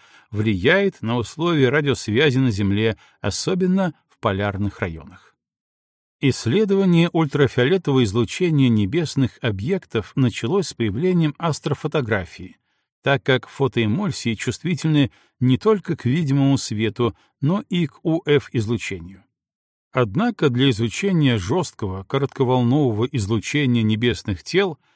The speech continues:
понадобилось вынести приборы за пределы атмосферы.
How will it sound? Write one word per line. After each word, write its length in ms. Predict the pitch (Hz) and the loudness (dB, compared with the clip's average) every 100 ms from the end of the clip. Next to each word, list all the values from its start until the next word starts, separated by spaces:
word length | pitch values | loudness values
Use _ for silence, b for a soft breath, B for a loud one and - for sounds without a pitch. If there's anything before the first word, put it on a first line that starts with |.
| _ | _
понадобилось 720 | - 110 175 196 170 170 139 - | -2 2 2 2 0 2 0 -2
вынести 600 | 104 156 196 156 - 135 | -4 -2 0 0 0 -2
приборы 640 | - 104 170 202 175 135 | -2 -2 -2 0 -2 -2
за 240 | 85 156 | -2 -2
пределы 640 | 180 156 117 92 135 123 113 | -2 -2 -4 0 0 2 0
атмосферы. 640 | - 104 - - - _ | -4 -8 -8 -14 -18 _